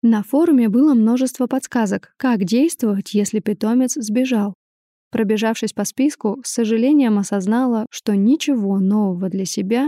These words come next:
я не прочитала. Объявления по городу уже расклеили, посты по социальным сетям разбросали,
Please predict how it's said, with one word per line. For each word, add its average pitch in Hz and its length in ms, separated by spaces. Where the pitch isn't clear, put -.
я 214 300
не 262 120
прочитала. 196 720
Объявления 214 680
по 208 140
городу 220 360
уже 208 200
расклеили, 202 840
посты 202 340
по 247 100
социальным 208 540
сетям 240 400
разбросали, 190 760